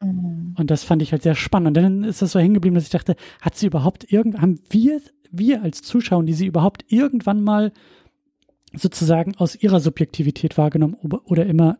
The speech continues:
Speaker 2: über irgendwelche anderen Leute? So.
Speaker 1: Also ich meine, es gibt ja dann noch diese Szene, wo sie irgendwie auf dem Stein sitzt und das Lied vom Hanging Tree singt, wo er von hinten sich an sie anschleicht. Ähm,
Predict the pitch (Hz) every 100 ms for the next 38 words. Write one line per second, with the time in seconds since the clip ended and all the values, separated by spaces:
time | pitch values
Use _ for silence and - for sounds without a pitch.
0 | _ 165 170 202 151 151 180 143 131 131
1 | 139 160 - _ _ _ 175 180 - _
2 | _ _ _ _ - 262 - 269 277 302
3 | 339 320 277 285 277 269 269 277 277 254
4 | 254 240 226 240 233 202 226 226 - 226
5 | 254 233 226 - 202 208 202 226 - 208
6 | 208 208 196 - 254 262 190 202 208 214
7 | 196 220 214 233 240 208 202 190 196 185
8 | - 208 190 180 160 160 175 - _ _
9 | _ _ _ _ _ - 202 190 185 175
10 | 170 180